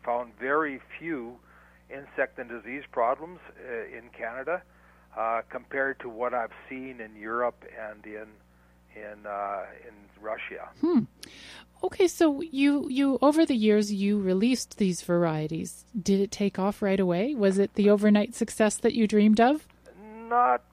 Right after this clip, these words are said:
Speaker 1: really. <laughs> Yeah, I mean, one could have hoped that, you know, that we could get the, uh, the plant material into, uh, into the hands of growers very quickly, um,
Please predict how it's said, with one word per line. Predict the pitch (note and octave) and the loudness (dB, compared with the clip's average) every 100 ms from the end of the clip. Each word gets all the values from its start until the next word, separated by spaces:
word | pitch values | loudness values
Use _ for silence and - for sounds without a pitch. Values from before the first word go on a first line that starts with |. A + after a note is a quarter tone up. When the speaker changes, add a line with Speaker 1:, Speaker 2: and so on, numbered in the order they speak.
| _ F3+ | _ -20
Speaker 1:
really. | F3+ F3 D#3 A2+ F#2 - _ _ - | -8 -2 0 -2 -6 -18 _ _ -16
<laughs> | - - _ _ _ | -16 -16 _ _ _
Yeah, | - - - | -10 -10 -10
I | D3+ | -14
mean, | D#3 - - - - - | -14 -14 -20 -20 -16 0
one | E3 F#3 | 0 0
could | E3 D#3+ C#3 | -4 -4 -2
have | C3+ | -2
hoped | - D#3+ E3 _ C#3+ | -2 -2 -2 _ -2
that, | C3 - _ | -2 -4 _
you | C3+ | -12
know, | B2+ B2 | -8 -8
that | A#2+ A#2 - | -10 -12 -12
we | C3+ | -14
could | B2 B2+ - | -14 -16 -12
get | B2 _ | -12 _
the, | A#2+ A2 | -16 -10
uh, | A2 A2 | -8 -8
the | A#2 | -10
plant | - C#3+ C3+ - | -8 -6 -6 -6
material | C3+ - C3 B2 A#2+ | -14 -8 -4 -4 -6
into, | B2+ B2 - B2 A2+ | -10 -14 -14 -10 -4
uh, | A#2 A2 _ _ - | -4 -4 _ _ -18
into | D3 D3 | -14 -10
the | B2 | -10
hands | A2 B2+ C3 C3 | -8 -6 -6 -6
of | B2+ A#2 | -10 -12
growers | - B2+ B2+ B2+ A2+ G2+ | -6 -2 0 -2 -4 -8
very | B2 B2+ B2 | -4 -2 -4
quickly, | - C#3 - D#3 D#3 D3 - - - _ - A2+ | -8 -8 -8 -6 -8 -8 -20 -20 -20 _ -10 -4
um, | A2+ A#2 A#2 | -2 0 -2